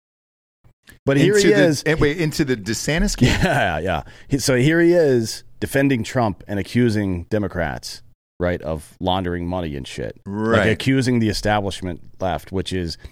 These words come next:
Speaker 1: if you believe, what I believe is that the establishment left and the establishment right are the same organization, the uniparty organization. This would be like, um, I don't know,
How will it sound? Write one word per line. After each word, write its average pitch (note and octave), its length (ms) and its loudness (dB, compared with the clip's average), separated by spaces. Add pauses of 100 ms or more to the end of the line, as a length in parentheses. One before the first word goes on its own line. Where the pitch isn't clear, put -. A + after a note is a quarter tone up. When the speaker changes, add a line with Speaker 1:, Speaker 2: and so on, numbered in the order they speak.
(140)
Speaker 1:
if F#2+ 160 -4
you A#2 60 0
believe, A#2+ 680 2 (1160)
what F2+ 200 0
I D3 160 2
believe F2+ 380 -2
is E2+ 100 -4
that E2+ 160 -4
the F2 100 -6
establishment F2+ 600 -2
left F#2 240 -2
and E2+ 100 -4
the E2 80 -4
establishment E2+ 560 -2
right F2 220 -4
are D2+ 80 -8
the D2 100 -10
same F2+ 540 -6
organization, F#2 720 -6 (360)
the E2+ 140 -4
uniparty D#2 500 -4
organization. B1+ 680 -10 (520)
This B2 320 0
would A#2 200 0
be G#2+ 180 0
like, F2 400 -4 (540)
um, D#2+ 300 -4 (640)
I F2 100 -4
don't E2+ 160 -4
know, D#2 320 -6